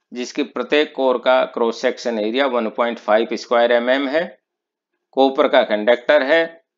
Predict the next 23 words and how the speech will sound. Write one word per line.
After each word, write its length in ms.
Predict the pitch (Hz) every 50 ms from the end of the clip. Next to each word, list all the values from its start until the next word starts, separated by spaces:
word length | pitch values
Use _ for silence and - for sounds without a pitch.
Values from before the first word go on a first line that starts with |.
| _ -
सॉलिड 520 | - - 143 127 120 131 143 160 143 139
स्ट्रैंड 360 | 120 - - 123 120 117 113 101
शेप 320 | - - 95 95 98 - 120
में 200 | 127 135 139 123
है। 180 | 139 151 156 165 - - - _ _ _ _ _ _ _ _ _ _ _ _ _ _ _ _ _
कंट्रोल 460 | - 131 117 120 113 143 156 160 170 156
सर्किट 500 | - 151 131 123 - - 139 135 - - _ -
की 120 | 135 123
केबलिंग 520 | 117 135 117 107 104 117 127 135 139 139
के 140 | 135 147 143
लिए, 360 | 135 135 139 139 143 147 147
वायरिंग 440 | 143 135 127 110 110 113 117 117 110
के 120 | - 123 113
लिए 280 | 110 113 123 127 123 120
इस 140 | - - -
तरह 160 | 104 98 -
की 160 | - - 113 -
केबल 300 | 110 104 98 95 98 98
को 160 | - 127 131
काम 280 | - 120 98 92 101 104
में 80 | 117
लेते 380 | 135 139 113 90 - - 90 -
हैं। 180 | - - -